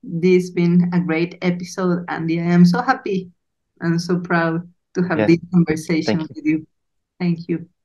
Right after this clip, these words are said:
Speaker 2: Thank, thank you so much, Candy. It was really, uh, lovely to be here and to talk to, talk to you about all this stuff. Thank you for giving the opportunity.
Speaker 1: Such a pleasure.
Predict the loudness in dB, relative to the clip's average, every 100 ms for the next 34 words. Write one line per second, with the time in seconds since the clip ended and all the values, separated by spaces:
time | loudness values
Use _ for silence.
0 | _ _ _ _ -2 -2 -2 _ _ _
1 | _ 0 2 0 2 -2 0 -2 0 2
2 | 2 2 -2 -2 0 2 2 2 2 2
3 | 0 0 -6 -4 -4 -2 -4 -6 -10 -10
4 | -2 -4 -2 -10 -6 0 0 2 0 2
5 | 0 -2 -4 -6 -8 -8 _ _ _ 0
6 | 0 0 0 2 -2 -2 -4 -6 -8 -8
7 | -6 -10 _ _ _ _ _ _ _ -12
8 | -8 -8 -2 0 0 -4